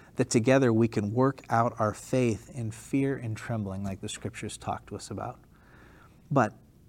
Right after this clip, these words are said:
what I love most of all is that nobody is abusing their freedom in Christ. They're not using their faith and their understanding to attack and tear down others. Rather, they're using it to build them up. So, in an instance where perhaps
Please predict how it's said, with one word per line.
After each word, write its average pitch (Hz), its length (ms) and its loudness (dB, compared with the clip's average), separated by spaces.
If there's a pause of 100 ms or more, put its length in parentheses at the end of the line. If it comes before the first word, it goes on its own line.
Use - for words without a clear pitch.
(100)
what 127 160 2
I 120 60 8
love 131 260 6
most 123 400 -2
of 113 160 -10
all 113 360 -2 (360)
is 117 160 -4
that 117 140 -4
nobody 143 440 2
is 117 160 0
abusing 110 460 0
their 101 100 -2
freedom 101 380 -4
in 98 100 -6
Christ. - 500 -12 (540)
They're 131 80 2
not 143 180 6
using 139 300 8
their 110 140 4
faith 131 400 4
and 113 80 0
their 107 120 0
understanding 117 600 0
to 104 120 -4
attack 110 460 -2
and 98 100 -8
tear 113 220 -2
down 104 220 -2
others. 98 400 -10 (580)
Rather, 131 320 2
they're 117 120 2
using 127 440 2
it 113 200 -8
to 117 100 0
build 110 260 -2
them 101 160 -2
up. 98 160 -8 (760)
So, 113 260 0
in 131 180 2
an 135 80 2
instance 175 500 2
where 143 220 8
perhaps - 640 0